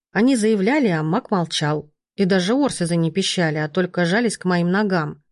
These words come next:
Тишина напрягала, и я, кашлянув, повторила вопрос.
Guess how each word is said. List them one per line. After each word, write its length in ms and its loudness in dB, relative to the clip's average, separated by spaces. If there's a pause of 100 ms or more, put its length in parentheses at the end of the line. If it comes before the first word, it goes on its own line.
(140)
Тишина 340 2
напрягала, 560 0
и 80 2
я, 300 0 (120)
кашлянув, 600 -2
повторила 540 -2
вопрос. 560 -4